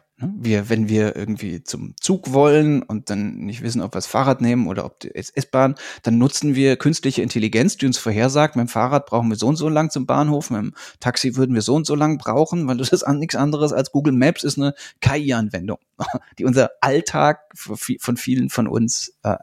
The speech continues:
erleichtert hat und, äh, und, und, und verbessert hat. Ne? Wenn wir, wenn unsere Autos dadurch sicherer werden, dass sie, äh, K-I-gestützte, äh, Bremsassistenzsysteme haben, dann, dann ist das doch all-,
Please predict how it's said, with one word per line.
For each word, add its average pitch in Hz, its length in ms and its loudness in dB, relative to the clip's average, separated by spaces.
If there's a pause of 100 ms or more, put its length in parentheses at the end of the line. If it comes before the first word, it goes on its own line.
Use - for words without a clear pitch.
(140)
erleichtert 104 580 0
hat - 140 -2
und, 117 120 -8 (600)
äh, - 60 2
und, 110 480 2
und, 110 260 2
und 107 220 -4
verbessert - 560 -2
hat. 101 140 -2 (200)
Ne? 151 280 0
Wenn 107 180 0
wir, 110 340 2 (880)
wenn 127 340 -4
unsere - 400 0
Autos 135 380 4
dadurch 120 280 4
sicherer 143 420 4
werden, 131 400 4
dass 117 180 2
sie, 120 260 0
äh, - 80 -8 (520)
K-I-gestützte, 117 1160 -2
äh, 120 240 -10
Bremsassistenzsysteme 120 1300 0
haben, 117 420 0
dann, 120 260 -6
dann 110 160 -6
ist - 180 -6
das - 100 -6
doch - 180 -6
all-, 113 260 -4